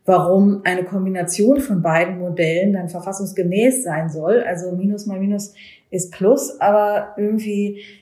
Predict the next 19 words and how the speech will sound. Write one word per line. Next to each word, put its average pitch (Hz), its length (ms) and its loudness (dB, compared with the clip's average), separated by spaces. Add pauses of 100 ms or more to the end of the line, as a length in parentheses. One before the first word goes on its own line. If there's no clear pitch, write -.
(220)
ähm, 202 460 2
war 185 320 -2
das, 190 420 0 (260)
ähm, 185 300 0
<laughs> - 220 -8
fand - 340 -6
ich - 200 -8
auch - 240 -6 (440)
tatsächlich 165 500 0
nachvollziehbar. 190 920 0
Ähm, 175 320 -2
da 156 180 0
ge-, 156 220 -8
ist 160 300 -4
sicherlich 156 420 0
verfassungsrechtlich - 840 -10 (420)
äußerst 156 400 2
schwierig. 156 300 -8 (260)
Also 214 300 2